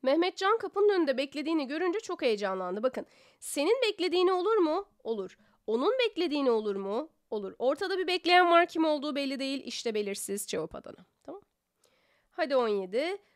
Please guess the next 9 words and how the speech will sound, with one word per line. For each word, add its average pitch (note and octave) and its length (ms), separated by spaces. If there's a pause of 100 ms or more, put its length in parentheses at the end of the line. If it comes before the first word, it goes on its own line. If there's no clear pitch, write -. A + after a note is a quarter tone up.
(100)
Bu F4 100
açıklamayı D#4+ 540
örnekleyen D4+ 720
bir C4 140
kullanım B3 600 (280)
aşağıdakilerin D#4 920
hangisinde E4+ 1000
vardır B3 680
demiş. G3+ 640